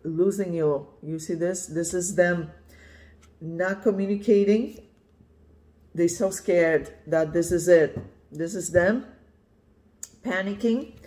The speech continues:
not being able to see clearly right now because they're panicking, but they will be able to see in due time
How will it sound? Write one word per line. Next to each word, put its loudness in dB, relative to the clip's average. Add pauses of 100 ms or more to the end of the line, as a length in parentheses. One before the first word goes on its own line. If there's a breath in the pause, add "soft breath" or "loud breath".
(340 loud breath)
not -2
being -2
able 0
to -2
see -2
clearly 2 (1200)
right 2
now 0
because -4
they're 4
panicking, -2
but 0
they 2
will 2
be 2
able 4
to -4
see -2
in -6
due 0
time -2